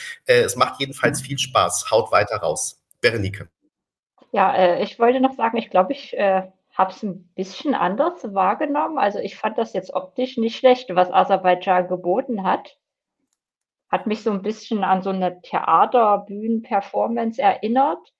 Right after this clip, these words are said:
Speaker 2: Und ich dachte eigentlich, ja, optisch sieht das nicht schlecht aus. Äh,
Speaker 1: Gut,
Speaker 2: wertet
Speaker 1: das
Speaker 2: jetzt
Speaker 1: kommt
Speaker 2: den
Speaker 1: halt
Speaker 2: Song
Speaker 1: mal
Speaker 2: nicht
Speaker 1: raus, wenn Berenike mehr Redeanteil bekommt, ne? Jetzt habt ihr's nämlich. <laughs>
Speaker 2: Also ich meine, ja, ich kann auch keinen,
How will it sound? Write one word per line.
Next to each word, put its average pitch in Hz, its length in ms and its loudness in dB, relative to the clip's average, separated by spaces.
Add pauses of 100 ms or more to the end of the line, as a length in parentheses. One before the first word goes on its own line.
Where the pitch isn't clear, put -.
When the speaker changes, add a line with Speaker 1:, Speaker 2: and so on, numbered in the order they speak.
(340)
Speaker 2:
Und 185 160 -8
ich 208 140 -6
dachte 247 300 2
eigentlich, 202 380 0
ja, 185 260 4
optisch - 340 -8
sieht 226 180 -10
das 208 120 -8
nicht 214 160 -6
schlecht 190 340 0
aus. 170 520 -2 (1120)
Äh, 175 200 2 (400)
Speaker 1:
Gut, 175 220 4
Speaker 2:
wertet 185 260 4
Speaker 1:
das 123 60 6
Speaker 2:
jetzt - 100 4
Speaker 1:
kommt 143 140 6
Speaker 2:
den - 120 6
Speaker 1:
halt 165 100 8
Speaker 2:
Song 254 100 6
Speaker 1:
mal 156 100 8
Speaker 2:
nicht 156 80 6
Speaker 1:
raus, 170 260 6
wenn 165 140 4
Berenike 156 540 4
mehr 156 240 6
Redeanteil 101 600 2
bekommt, 98 480 -6
ne? 170 140 6
Jetzt 143 240 2
habt - 220 -2
ihr's - 160 -4
nämlich. - 460 -10
<laughs> 254 60 10 (2500)
Speaker 2:
Also 202 180 4
ich 226 160 2
meine, 214 240 4
ja, 196 340 4
ich 226 180 -2
kann 202 180 4
auch 196 240 4
keinen, 208 720 -2